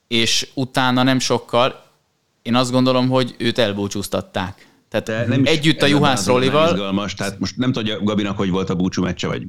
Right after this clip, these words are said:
Speaker 2: hogy
Speaker 1: Most
Speaker 2: hívták,
Speaker 1: már
Speaker 2: vagy hogy nem.
Speaker 1: megnézem egyébként.
Speaker 2: Van egy játékos, akinek volt egy hosszú és eredményes pályafutása a válogatottal is, ugye Balázs személyében. Van egy csapattársad, aki jelen pillanatban ugye a válogatottsági rekorder, és hogy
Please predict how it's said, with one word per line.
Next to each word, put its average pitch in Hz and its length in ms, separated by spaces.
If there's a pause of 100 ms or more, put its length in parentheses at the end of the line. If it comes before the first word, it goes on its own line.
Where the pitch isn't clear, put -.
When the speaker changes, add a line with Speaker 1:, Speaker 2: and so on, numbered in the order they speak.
Speaker 2:
hogy - 160
Speaker 1:
Most 143 120
Speaker 2:
hívták, - 80
Speaker 1:
már 156 120
Speaker 2:
vagy 147 100
hogy 98 100
nem. 90 80
Speaker 1:
megnézem 101 280
egyébként. 101 220 (120)
Speaker 2:
Van 135 80
egy 92 240 (100)
játékos, 98 640
akinek 92 260
volt 92 180
egy 85 80
hosszú 87 580
és 82 160
eredményes 80 520
pályafutása 85 880 (240)
a 82 80
válogatottal 85 600
is, 87 100
ugye 82 220
Balázs 82 420
személyében. - 580 (1300)
Van 131 280
egy 110 280
csapattársad, 95 760
aki 90 160
jelen 85 220
pillanatban 85 380
ugye 85 120
a 87 40
válogatottsági 85 600
rekorder, 98 720 (1900)
és - 200
hogy 95 240